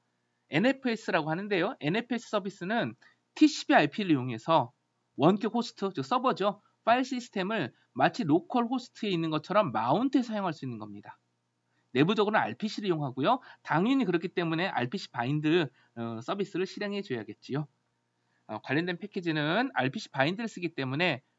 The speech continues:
알피씨 바인드와 알피씨 인포 명령어가 있겠고요. 엔에프에스 유틸스 패키지가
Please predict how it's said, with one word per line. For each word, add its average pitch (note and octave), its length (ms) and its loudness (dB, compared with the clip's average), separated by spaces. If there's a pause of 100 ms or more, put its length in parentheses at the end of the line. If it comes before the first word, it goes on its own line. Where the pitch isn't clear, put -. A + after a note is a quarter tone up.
알피씨 B2+ 420 -4
바인드와 C3+ 760 0 (280)
알피씨 B2+ 340 -6
인포 D#3 220 -2
명령어가 E3+ 480 -2
있겠고요. C#3 640 0 (240)
엔에프에스 C3 600 -2
유틸스 C3 480 -6
패키지가 E3+ 540 -6